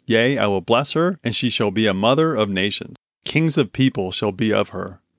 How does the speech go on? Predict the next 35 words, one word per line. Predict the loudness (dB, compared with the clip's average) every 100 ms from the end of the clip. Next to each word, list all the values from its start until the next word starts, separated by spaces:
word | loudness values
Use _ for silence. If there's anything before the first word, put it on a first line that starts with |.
| 0
Then | 2 4
Abraham | 4 4 2 0 0
fell | 2 4 4
upon | 0 0
his | 0 0
face | -2 -2 -4 -6
and | -2
laughed, | 0 0 -2 -8
and | -4
said | -2 0
in | 2
his | 0 -2
heart, | -2 -4 -4
"Shall | 0 2
a | 0
child | 0 2 2 0
be | -2
born | 0 2 2
unto | 0 -2
him | 0 0 0
that | 0 -2
is | -2
a | -6
hundred | -4 -2 0
years | 0 -2 0
old? | 2 0 -2 _ _ -6
And | -4 -2
shall | -2 -2
Sarah, | 0 2 4 2 -2 _ _ -2
that | -2 -2
is | -2
ninety | 0 2 2
years | 2 2
old, | 2 0 0
bear?" | 0 0